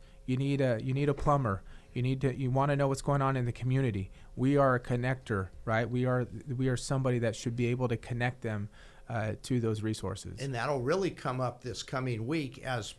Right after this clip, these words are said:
Speaker 2: property tax bills go out.
Speaker 1: <laughs>
Speaker 2: So they're gonna,
Speaker 1: Right.
Speaker 2: they, even though they've already bought the home, they're gonna be calling you saying,
Speaker 1: "I got
Speaker 2: "Brandon,
Speaker 1: this
Speaker 2: how do
Speaker 1: thing."
Speaker 2: I make sense of, out of all this?"
Speaker 1: Yeah.
Speaker 2: All right. And you, Brian, um,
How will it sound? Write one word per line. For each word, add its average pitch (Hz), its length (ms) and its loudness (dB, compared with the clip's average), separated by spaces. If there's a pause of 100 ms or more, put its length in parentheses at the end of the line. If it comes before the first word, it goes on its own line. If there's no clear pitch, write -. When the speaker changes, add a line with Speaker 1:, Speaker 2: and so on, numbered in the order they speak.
Speaker 2:
property 143 420 -4
tax 110 400 -6
bills 98 380 -6
go 92 260 -6
out. 82 200 -10 (260)
Speaker 1:
<laughs> 139 280 0
Speaker 2:
So 139 240 2 (140)
they're 151 220 4
gonna, 151 180 4
Speaker 1:
Right. 131 340 0
Speaker 2:
they, 131 220 -2 (380)
even 180 260 2
though 156 140 8
they've 143 220 6
already 135 260 4
bought 135 340 4
the 131 120 0
home, 139 280 0
they're 113 160 0
gonna 110 160 0
be 101 160 -2
calling 143 480 2
you 127 120 0
saying, 113 320 -8 (180)
Speaker 1:
"I 170 60 -6 (100)
got - 100 0
Speaker 2:
"Brandon, 180 300 0
Speaker 1:
this - 100 -6
Speaker 2:
how 165 200 -2
do 170 80 2
Speaker 1:
thing." 180 60 0
Speaker 2:
I 170 80 4
make 156 220 -2
sense 160 360 -6
of, 101 100 -8
out 101 260 -8
of 98 140 -10
all 98 160 -6
this?" - 260 -6
Speaker 1:
Yeah. 92 120 -4 (1000)
Speaker 2:
All 135 140 4
right. 156 340 6
And 143 240 2
you, 208 240 2
Brian, 127 520 2
um, 135 380 6